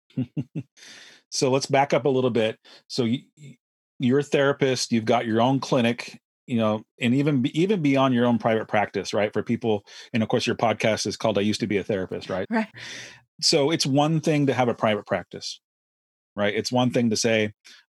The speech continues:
Speaker 1: "I'm gonna find an office, or I'm gonna find some place that I can call my own space, and I'm going to market myself and, and network with other professionals, and I'm gonna see clients." That, that's one thing.
Speaker 2: Right.
Speaker 1: That's not what you were doing.
Speaker 2: No.
Speaker 1: <laughs> You,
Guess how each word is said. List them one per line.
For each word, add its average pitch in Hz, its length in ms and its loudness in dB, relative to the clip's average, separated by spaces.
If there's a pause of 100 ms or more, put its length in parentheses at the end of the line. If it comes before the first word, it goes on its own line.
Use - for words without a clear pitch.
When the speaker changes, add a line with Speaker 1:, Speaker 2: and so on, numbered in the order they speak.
Speaker 1:
"I'm 110 120 0
gonna 123 160 2
find 120 260 2
an 110 80 2
office, 107 440 0
or 113 60 -2
I'm 101 80 -2
gonna 104 140 -2
find 101 260 0
some 120 180 0
place 113 360 0
that 101 100 0
I 98 80 2
can 101 200 -6
call 110 280 0
my 104 220 2
own 107 180 2
space, 101 460 -2
and 101 80 -6
I'm 101 120 -2
going 101 260 -2
to 95 300 -4 (380)
market 113 400 0
myself 107 680 2
and, 95 240 -6 (200)
and 107 120 -6
network 110 340 -2
with 117 120 -2
other 107 160 0
professionals, 101 580 -2
and 101 80 0
I'm 113 180 2
gonna 107 220 0
see 104 180 -4
clients." 90 460 -10
That, 110 140 -2 (260)
that's 135 320 -2
one 110 340 0
thing. 101 380 -10
Speaker 2:
Right. 175 220 -4 (1040)
Speaker 1:
That's 123 320 0
not 123 220 2
what 113 140 -2
you 104 160 -4
were 98 120 -2
doing. 92 320 -8 (100)
Speaker 2:
No. 196 340 2
Speaker 1:
<laughs> 240 40 -8 (1000)
You, 143 140 2